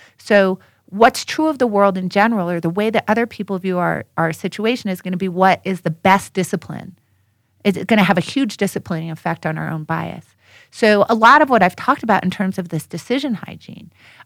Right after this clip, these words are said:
allows you to interact with the world in a way that's gonna expose you as much as possible to people disagreeing with you, which is the opposite of the way that we generally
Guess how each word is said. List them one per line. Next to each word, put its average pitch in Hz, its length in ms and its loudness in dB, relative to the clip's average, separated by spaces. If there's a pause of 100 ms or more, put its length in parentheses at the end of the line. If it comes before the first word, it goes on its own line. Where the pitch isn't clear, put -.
allows 214 500 6
you 233 120 2
to - 120 0
interact 180 440 -2
with 175 140 -10
the 170 80 -4
world 165 560 -2
in 185 120 0
a 170 80 -4
way 196 600 2 (300)
that's 190 160 -2
gonna 190 240 -2
expose 226 640 2
you 190 140 -2
as 180 120 -6
much 175 220 -2
as 165 80 -6
possible 185 580 -2
to 165 100 -14
people 170 280 -10
disagreeing 190 640 -4
with 170 100 -6
you, 160 140 -4
which 196 200 -6
is 220 100 -6
the 226 140 0
opposite 226 440 0
of 190 100 -8
the 196 80 -6
way 180 140 -4
that 170 100 -8
we 185 120 -8
generally 180 680 -4